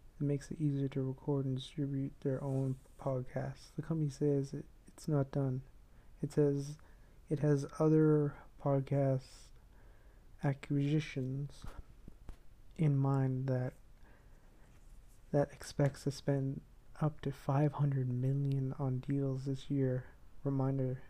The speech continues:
with these deals, Spotify is now full, fully in the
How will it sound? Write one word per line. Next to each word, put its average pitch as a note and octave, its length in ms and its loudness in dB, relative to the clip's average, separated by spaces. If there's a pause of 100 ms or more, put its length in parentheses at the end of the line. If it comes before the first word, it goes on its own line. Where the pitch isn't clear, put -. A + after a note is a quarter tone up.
(680)
with C#3 200 2
these D3 320 2
deals, C3 680 -2 (180)
Spotify C3+ 680 2
is C3 140 -2
now C3+ 180 2 (160)
full, C#3 400 0 (1000)
fully C#3+ 420 2 (300)
in D3 220 2
the C3 180 0